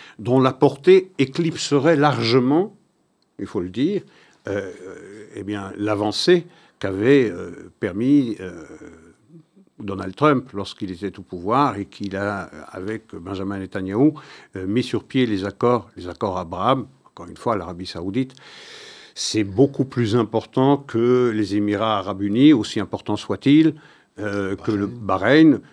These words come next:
Speaker 1: euh, que le Maroc, même si, euh, le Maroc a son importance propre, et le Soudan, euh, là, on n'en parle pas parce qu'il est au milieu d'une guerre, euh, d'une guerre civile, mais effectivement, avoir l'Arabie saoudite, euh, normaliser ses relations à terme avec Israël, ça veut dire le monde musulman qui, euh,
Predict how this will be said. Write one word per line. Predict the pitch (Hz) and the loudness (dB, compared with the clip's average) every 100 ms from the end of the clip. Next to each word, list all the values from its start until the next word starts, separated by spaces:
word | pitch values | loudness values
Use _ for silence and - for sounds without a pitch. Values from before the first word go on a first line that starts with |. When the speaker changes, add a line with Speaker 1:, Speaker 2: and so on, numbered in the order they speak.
| _ | _
Speaker 1:
euh, | 113 95 92 - | -10 -8 -8 -6
que | - | -4
le | 98 | -2
Maroc, | 101 127 170 - - | 2 2 2 -2 -14
même | 92 101 90 | -10 -10 -10
si, | - 104 110 98 | -8 -6 -4 -6
euh, | 90 85 85 | -8 -12 -12
le | |
Maroc | 92 98 113 120 | -10 -2 -2 -2
a | 107 | -6
son | - - 104 98 | -10 -8 -6 -4
importance | 101 90 - 90 - | -6 -10 -10 -8 2
propre, | 147 175 - - - | 2 2 -2 -20 -10
et | 104 | -6
le | 101 | -6
Soudan, | - 107 113 113 - | -6 -2 0 0 -4
euh, | - - 107 104 104 | -16 -18 -20 -20 -14
là, | 101 95 | -14 -12
on | 107 | -12
n'en | 95 | -6
parle | 104 101 | -6 -4
pas | 113 | -6
parce | 101 95 | -8 -14
qu'il | - 92 | -14 -12
est | 95 - | -12 -10
au | |
milieu | 92 95 98 | -8 -6 -6
d'une | 87 85 85 | -8 -12 -14
guerre, | 87 90 - - | -12 -12 -14 -18
euh, | 82 82 | -20 -18
d'une | 90 | -18
guerre | 87 95 | -16 -10
civile, | - 131 - - - - 101 | 0 4 4 0 -16 -10 0
mais | 123 135 | 0 0
effectivement, | 104 110 - 85 120 139 135 - - - _ _ _ _ _ _ _ _ _ - - - | -6 -6 -6 2 4 4 2 -20 -20 -20 _ _ _ _ _ _ _ _ _ -8 -8 -6
avoir | 101 104 110 | -6 0 0
l'Arabie | 98 95 101 101 | 0 -2 -2 -4
saoudite, | - 104 107 117 101 - | 0 0 2 -2 -6 -10
euh, | 101 92 87 | -8 -8 -4
normaliser | 92 110 107 107 104 107 | 0 0 2 0 2 0
ses | 107 101 | 0 -2
relations | 98 95 - 135 110 | -2 -4 -2 0 0
à | 98 | -2
terme | - 110 98 | 0 0 0
avec | 90 87 87 90 - | -4 -8 -10 -12 -12
Israël, | 98 - 101 131 131 | -10 -6 0 0 0
ça | - | -6
veut | 92 | -6
dire | 95 107 | -2 0
le | 98 | 0
monde | 95 110 104 | 0 0 0
musulman | 98 95 95 123 143 | -2 -2 0 2 2
qui, | 143 - 113 113 | -2 -6 0 2
euh, | 95 87 | 0 -2